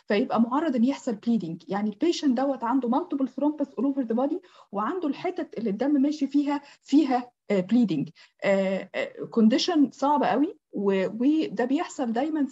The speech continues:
secondary to infection. واحد عنده sepsis، فالسبسس دوت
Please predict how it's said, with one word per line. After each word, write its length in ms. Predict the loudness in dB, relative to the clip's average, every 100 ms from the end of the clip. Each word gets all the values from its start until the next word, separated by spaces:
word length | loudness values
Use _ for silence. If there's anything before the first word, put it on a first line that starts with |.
| -2
secondary 400 | -4 -4 -2 -2 0
to 180 | 0
infection. 400 | -2 -2 -4 -6 -8 -6
واحد 280 | -6 -4
عنده 220 | -2 -2 -2
sepsis، 560 | -4 -4 -4 -8 -10 _ _ _ _ _ _ _ _ _ _ _ -6
فالسبسس 440 | -4 0 -2 -2 -2
دوت 340 | 0 0 -2